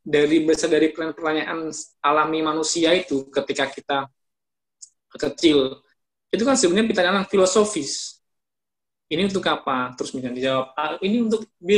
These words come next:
loh." "Itu untuk apa?" Misalnya polisi itu ngapain di pinggir jalan? Untuk mengatur jalan. Terus untuk apa diatur jalannya? Ya biar tertib. Untuk apa tertib? Kan itu sampai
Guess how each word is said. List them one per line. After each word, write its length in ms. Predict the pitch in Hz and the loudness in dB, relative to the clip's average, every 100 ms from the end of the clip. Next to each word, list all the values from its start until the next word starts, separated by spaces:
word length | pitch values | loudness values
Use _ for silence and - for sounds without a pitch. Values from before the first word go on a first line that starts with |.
| 180 | 4
loh." 240 | 160 160 _ _ _ _ _ | 0 -4 _ _ _ _ _
"Itu 240 | 233 208 | -12 -8
untuk 120 | 196 185 | -6 -6
apa?" 320 | - - - | -8 -10 -12
Misalnya 200 | - 180 | -8 -2
polisi 400 | 190 196 196 247 | 2 2 0 -2
itu 80 | 302 | -2
ngapain 520 | 294 277 214 196 247 | -4 -2 -2 -2 0
di 80 | 226 | 0
pinggir 240 | 202 190 180 180 | 0 -2 -2 -2
jalan? 120 | 170 | -2
Untuk 160 | 185 202 | 0 0
mengatur 360 | 208 202 196 196 | 0 -4 -6 -4
jalan. 400 | 208 214 156 139 _ _ _ _ _ _ _ _ | -2 0 -2 -6 _ _ _ _ _ _ _ _
Terus 400 | 254 302 - _ - | -6 -6 -8 _ -8
untuk 160 | 202 | -4
apa 240 | 208 277 254 | -4 -2 -2
diatur 400 | 175 165 160 160 | -2 -2 -4 -6
jalannya? 600 | 160 147 139 139 135 131 _ _ _ _ | -2 -2 -2 -6 -12 -12 _ _ _ _
Ya 160 | - - | -4 -4
biar 320 | 143 147 151 _ - | 0 -2 -2 _ -12
tertib. 320 | - - - 196 | -8 -8 -8 -6
Untuk 160 | 214 | -4
apa 240 | 233 226 202 | -4 -4 -6
tertib? 400 | 180 - 156 156 | -6 -8 -10 -8
Kan 160 | 294 | -8
itu 160 | 285 277 | -4 -4
sampai 400 | 226 208 208 | -4 -2 -2